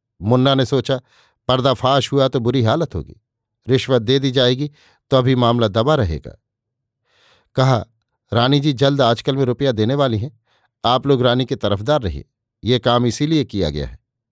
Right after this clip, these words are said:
राजा के कान में बात पड़ जाएगी तो बांस और पानी चढ़ेगा, मामला बहुत बढ़ेगा, नौकरियां जाएंगी, पुलिस के हाथ गया तो सजा की नौबत आएगी, हम ही लोग बंधेंगे। रानी और राजा को कुछ नहीं होगा,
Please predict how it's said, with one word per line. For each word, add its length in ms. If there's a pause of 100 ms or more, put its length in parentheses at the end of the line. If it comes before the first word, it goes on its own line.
(180)
राजा 280
के 140
कान 240
में 140
बात 200
पड़ 140
जाएगी 300
तो 100
बांस 300
और 60
पानी 240
चढ़ेगा, 360 (680)
मामला 340
बहुत 240
बढ़ेगा, 500 (520)
नौकरियां 500
जाएंगी, 440 (480)
पुलिस 220
के 100
हाथ 220
गया 260
तो 120
सजा 320
की 100
नौबत 380
आएगी, 280 (460)
हम 120
ही 80
लोग 200
बंधेंगे। 420 (560)
रानी 280
और 80
राजा 300
को 140
कुछ 240
नहीं 180
होगा, 220